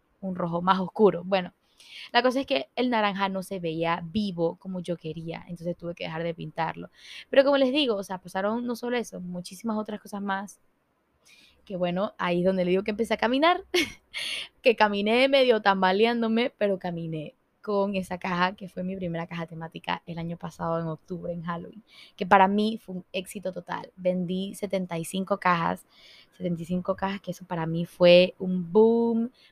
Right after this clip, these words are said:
Mucha gente llegó a mi perfil, a mi cuenta y a mis galletas gracias a esa caja, porque la subían a las historias, porque era de que,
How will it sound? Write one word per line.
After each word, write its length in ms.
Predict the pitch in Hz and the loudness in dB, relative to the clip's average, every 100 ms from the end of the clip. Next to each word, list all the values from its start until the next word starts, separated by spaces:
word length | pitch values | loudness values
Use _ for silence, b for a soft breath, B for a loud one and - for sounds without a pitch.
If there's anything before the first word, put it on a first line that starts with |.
| - | -4
Mucha 340 | 202 214 - | -2 -2 -2
gente 240 | 196 190 202 | -4 -2 0
llegó 540 | 170 165 165 180 185 - | 0 4 6 6 4 -2
a 120 | 180 | -2
mi 120 | 175 | -2
perfil, 640 | 165 160 - 180 175 185 185 | -4 -12 -6 -2 0 0 -2
a 80 | - | -4
mi 120 | 170 | -6
cuenta 420 | - 180 175 175 | -6 -6 -4 -4
y 40 | 175 | -4
a 40 | |
mis 140 | 175 165 | -4 -6
galletas 440 | 170 170 170 165 | -8 -8 -8 -8
gracias 380 | 170 175 170 180 | -4 -4 -4 -6
a 40 | |
esa 140 | 170 175 | -6 -6
caja, 380 | 170 160 165 170 B B - | -2 2 2 2 B B -6
porque 260 | 196 190 | -4 -2
la 80 | 175 | -4
subían 220 | - 175 | -2 -2
a 60 | 175 | 0
las 100 | 160 | 0
historias, 560 | - - 202 190 185 | -2 4 6 6 2
porque 320 | 185 180 175 170 | -2 -6 -2 -2
era 140 | 175 | -4
de 100 | 185 | -8
que, 160 | 190 | -12